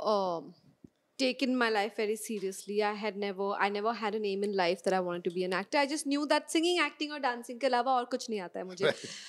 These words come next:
Speaker 1: But, uh, and then when I got an opportunity like Lipstick, I auditioned for it. I was like, "Oh, let me try." And then when I actually shot for it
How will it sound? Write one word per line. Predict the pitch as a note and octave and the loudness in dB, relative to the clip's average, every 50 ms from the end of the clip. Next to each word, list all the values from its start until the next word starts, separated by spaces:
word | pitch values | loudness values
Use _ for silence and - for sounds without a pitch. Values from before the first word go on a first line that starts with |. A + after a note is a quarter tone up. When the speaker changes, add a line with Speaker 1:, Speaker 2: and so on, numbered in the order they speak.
| - - - | -16 -10 -4
Speaker 1:
But, | A#3 B3+ C4 C4 C#4 C#4 C#4 | -2 0 0 0 0 -2 0
uh, | C4 B3 A#3 A#3 A3+ A3+ A3 G#3+ G#3+ - - A#3 | 0 2 0 2 0 0 0 0 0 0 2 0
and | B3+ C4+ C#4 C#4+ C#4 | 0 2 0 0 0
then | D#4+ E4+ F4+ F#4 G4 G4+ G4+ G4 - - - _ _ _ _ _ _ _ - C4 A3+ | 2 2 4 4 2 2 2 0 -2 -6 -12 _ _ _ _ _ _ _ -14 -6 0
when | A#3 C#4+ D4+ E4 | 2 2 4 4
I | F4 F4+ F#4+ G4 F#4+ | 4 4 4 2 2
got | D4 D4+ C#4 C#4 C#4 C#4 C#4+ C#4 - - D#4 | 2 4 4 6 6 4 2 -2 -4 -2 0
an | D4+ D4+ | 0 0
opportunity | D4 - - B3+ B3 B3 - C4+ C#4 C4 C#4 C4+ | 2 4 4 4 4 4 2 0 2 2 2 2
like | B3+ C4 B3+ A#3 A#3+ | 4 4 4 4 2
Lipstick, | A#3+ A3+ A3+ - - - C4 A#3 A3 G#3 G3+ - | 0 -2 -2 -2 -2 4 6 6 6 6 4 4
I | G#3 G#3 | 2 4
auditioned | G#3+ G#3+ G#3 A#3 C4 - E4+ E4+ E4 - | 4 4 4 4 2 2 0 0 0 0
for | - E4+ | 0 0
it. | E4+ E4 | 2 2
I | E4+ | 0
was | E4 E4 | 0 2
like, | F4 E4+ F4 | 4 4 4
"Oh, | F4 E4 D4+ D4 | 4 2 0 0
let | C#4+ - | 0 0
me | C#4 C#4 C#4 C#4 C4+ - - _ _ _ - G3 - | -2 -2 -2 -4 -6 -8 -12 _ _ _ -20 -8 -2
try." | B3+ A#3 G#3 G3 F#3 - - - - - - - _ _ _ _ _ _ _ _ | 2 4 4 4 2 -2 -8 -18 -20 -20 -20 -20 _ _ _ _ _ _ _ _
And | C#4 C#4+ C#4 C4+ A#3+ G3+ | 0 0 2 0 2 4
then | B3 B3 C4+ C#4+ D4 | 4 4 6 4 2
when | D4+ D4 D4+ | 2 2 2
I | D4+ - | 2 2
actually | - B3 A#3+ - C#4 C#4 D4+ | 0 0 0 0 0 0 0
shot | D4 - - A3 G3+ - - | 0 4 4 4 4 4 2
for | - C#4+ | 0 0
it | D4+ C4+ | 2 2